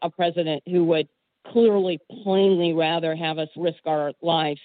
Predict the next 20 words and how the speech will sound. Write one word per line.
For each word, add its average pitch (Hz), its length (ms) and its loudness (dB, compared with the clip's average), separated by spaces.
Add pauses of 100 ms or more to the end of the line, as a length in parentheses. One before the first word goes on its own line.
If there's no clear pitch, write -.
standing 156 760 -2
in 170 160 0
line 151 380 -2
to 147 80 -14
vote, 139 420 -4 (640)
uh, 151 320 -2 (160)
than 165 380 -2
allow 156 380 -2
mail-in 156 720 -2
ballots. 143 520 -2 (100)
When 175 180 2
I 160 140 -2 (100)
see 202 400 2 (1160)
dis-, 254 180 2 (600)
dis-, 233 140 0 (140)
disorganization 208 1200 -2
and 165 340 -4
I 160 120 0
think 190 260 0
a 170 100 -2